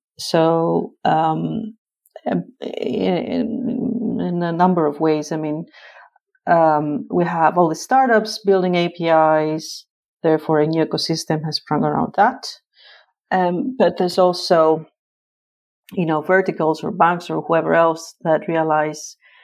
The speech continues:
that they can, uh, monetize on that as well. So they, instead of outsourcing stuff, they start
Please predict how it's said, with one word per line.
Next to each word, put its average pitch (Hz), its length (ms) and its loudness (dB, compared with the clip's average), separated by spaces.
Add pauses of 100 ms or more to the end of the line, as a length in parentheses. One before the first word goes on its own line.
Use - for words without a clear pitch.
(280)
that 151 480 2
they 156 180 -2 (140)
can, 156 460 -8 (100)
uh, 165 240 -6
monetize 175 540 0
on 151 80 -6
that 147 200 -4
as 156 140 -8
well. 190 340 2 (440)
So 160 560 0
they, 156 420 -2
instead 160 400 -4
of 151 120 -2
outsourcing 190 680 0
stuff, 170 480 0
they 147 100 -2
start - 600 0